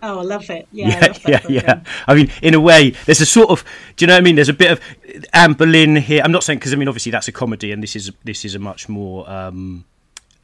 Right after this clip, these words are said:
Speaker 2: in, in many ways, a much more serious kind of, uh, treatment of, of, of it. But it's, um, it's that idea, isn't it, of the sort of the, the spirits from English history, if you like, or history generally.
Speaker 1: Yeah,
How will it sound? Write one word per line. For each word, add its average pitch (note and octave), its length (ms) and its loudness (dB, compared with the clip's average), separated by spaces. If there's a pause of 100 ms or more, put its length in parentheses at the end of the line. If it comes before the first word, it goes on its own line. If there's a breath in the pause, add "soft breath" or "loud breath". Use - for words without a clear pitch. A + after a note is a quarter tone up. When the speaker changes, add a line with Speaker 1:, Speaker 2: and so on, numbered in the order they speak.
Speaker 2:
in, A2 160 -14
in G#2+ 160 -12
many G2+ 160 -10
ways, F#2 160 -12
a G2 40 -12
much F2+ 200 -18
more F#2+ 60 -18
serious F#2 640 -14 (160)
kind E2+ 240 -18
of, E2 260 -20
uh, E2 120 -14
treatment D#2 500 -12
of, E2 220 -20
of, D#2 220 -20
of - 200 -20
it. D2 200 -20
But F2+ 160 -20
it's, - 240 -18
um, F2+ 300 -18 (500 soft breath)
it's A#2+ 120 -12
that B2+ 160 -2
idea, A2+ 400 -6
isn't G#2 220 -12
it, E2 60 -18
of F#2 80 -20
the F#2+ 80 -20
sort G2 160 -14
of F#2+ 120 -18
the, G2 180 -14 (260 loud breath)
the - 80 -12
spirits A2+ 640 -6
from G#2 180 -12
English G#2 280 -10
history, - 380 -14
if - 140 -20
you C#3+ 60 -20
like, C#2+ 120 -20
or C#3+ 120 -2
history B2 260 -6
generally. A2 380 -10 (220)
Speaker 1:
Yeah, G#3 260 -8